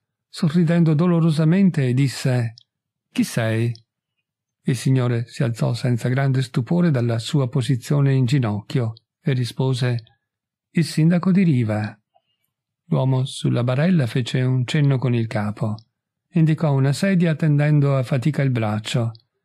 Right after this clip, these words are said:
e dopo che il sindaco ebbe accolto il suo invito disse: "Lo sapevo già, signor sindaco, ma di primo acchito ho sempre dimenticato tutto. Tutto mi si confonde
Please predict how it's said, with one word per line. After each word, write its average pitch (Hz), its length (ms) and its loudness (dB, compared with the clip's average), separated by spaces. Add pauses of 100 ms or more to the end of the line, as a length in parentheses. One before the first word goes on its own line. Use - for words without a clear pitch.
(220)
e 175 100 2
dopo 143 340 0
che 127 100 -2
il 123 100 0
sindaco 127 520 0
ebbe 123 180 0
accolto 120 540 -4
il 113 80 -2
suo 135 160 -4
invito 156 380 2
disse: 123 520 0 (760)
"Lo 254 100 -4
sapevo 147 420 0
già, 113 240 -2
signor 120 380 -2
sindaco, 120 800 -2 (400)
ma 131 120 -2
di 127 120 -2
primo 143 240 2
acchito 180 340 2
ho 131 100 0
sempre 147 480 0
dimenticato 123 580 0
tutto. 113 680 -4 (500)
Tutto 233 260 0
mi 214 80 6
si 208 160 0
confonde 131 840 0